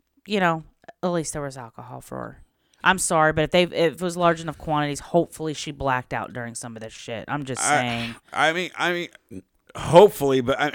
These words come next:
Speaker 1: I don't know.
Speaker 2: Yeah.
Speaker 1: Um, she was
Speaker 2: I'm
Speaker 1: like
Speaker 2: sure they, I'm sure they were doing it for something sadistic. Like,
Speaker 1: Oh,
Speaker 2: I,
Speaker 1: yeah,
Speaker 2: I,
Speaker 1: yeah.
Speaker 2: I, I
Speaker 1: "Oh, she said that she should probably never drink alcohol.
Speaker 2: Either,
Speaker 1: Well, get her
Speaker 2: either
Speaker 1: fucking
Speaker 2: that, I mean, I'm
Speaker 1: wasted."
Speaker 2: sure they gave her as little sustenance as
Speaker 1: Mm-hmm.
Speaker 2: possible to try to keep her alive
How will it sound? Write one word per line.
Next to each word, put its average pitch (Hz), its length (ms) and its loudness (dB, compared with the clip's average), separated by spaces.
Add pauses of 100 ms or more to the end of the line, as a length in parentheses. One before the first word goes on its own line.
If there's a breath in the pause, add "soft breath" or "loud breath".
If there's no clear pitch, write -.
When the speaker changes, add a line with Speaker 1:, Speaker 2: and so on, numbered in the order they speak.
(600 loud breath)
Speaker 1:
I 131 140 -8
don't 120 160 -6
know. 120 280 -6
Speaker 2:
Yeah. 117 320 -2 (160)
Speaker 1:
Um, 165 380 4
she - 140 -6
was 226 80 4
Speaker 2:
I'm 190 40 4
Speaker 1:
like 208 100 2
Speaker 2:
sure 277 140 6
they, 233 160 8
I'm 220 200 -2
sure 240 300 -4
they 175 200 2
were 170 120 2
doing 151 300 0
it 127 80 -10
for 131 80 -4
something 123 300 -6
sadistic. 95 480 -12
Like, 127 160 -2
Speaker 1:
Oh, - 20 2
Speaker 2:
I, 139 140 2
Speaker 1:
yeah, 117 100 -2
Speaker 2:
I, 143 100 -2
Speaker 1:
yeah. 139 420 -4
Speaker 2:
I, 247 120 2
I 226 40 2 (100)
Speaker 1:
"Oh, 185 40 -6
she - 180 -8
said 240 240 -4
that 214 100 -12
she 254 100 -2
should 220 160 -10
probably 240 200 0
never 240 120 0
drink 233 220 -4
alcohol. 208 320 0
Speaker 2:
Either, 175 180 6 (100)
Speaker 1:
Well, 254 60 0
get 233 180 2
her - 60 2
Speaker 2:
either - 140 4
Speaker 1:
fucking 233 80 0
Speaker 2:
that, 170 220 0
I - 60 4
mean, 190 160 0
I'm 190 120 2
Speaker 1:
wasted." - 140 -2
Speaker 2:
sure 190 180 0
they 170 160 0
gave 156 340 -4
her 147 200 -2
as 117 240 -4
little 143 340 4
sustenance 120 920 -2
as 117 180 -4
Speaker 1:
Mm-hmm. - 100 -2
Speaker 2:
possible 120 400 -2
to 117 80 -4
try 117 220 -4
to 120 80 -8
keep 131 260 -8
her 131 60 -4
alive 104 580 -4